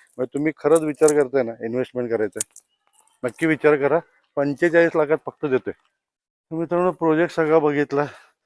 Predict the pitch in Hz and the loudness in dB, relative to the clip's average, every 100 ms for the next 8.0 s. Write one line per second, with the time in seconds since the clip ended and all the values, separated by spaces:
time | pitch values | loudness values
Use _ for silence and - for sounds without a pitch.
0 | _ _ 120 123 147 143 123 127 143 151 | _ _ -6 -4 -4 -4 -6 -6 -8 -10
1 | 139 147 139 143 - 123 131 143 131 131 | -8 -6 -6 -8 -8 -6 -2 -2 -2 -6
2 | 131 127 _ _ _ _ 113 120 139 - | -6 -10 _ _ _ _ -12 -2 -2 -2
3 | _ _ _ - - - 107 123 123 131 | _ _ _ -20 -16 -10 -4 -4 -4 -4
4 | 120 117 127 123 113 110 117 113 120 - | -2 -2 -4 -6 -12 -8 -6 -6 -8 -6
5 | 117 - _ _ _ _ _ _ 123 127 | -8 -8 _ _ _ _ _ _ -4 -2
6 | 123 131 123 117 110 131 139 120 143 - | -2 -4 -6 -6 -4 -4 -4 -2 -4 -4
7 | _ _ _ _ _ _ _ 117 113 | _ _ _ _ _ _ _ -4 -2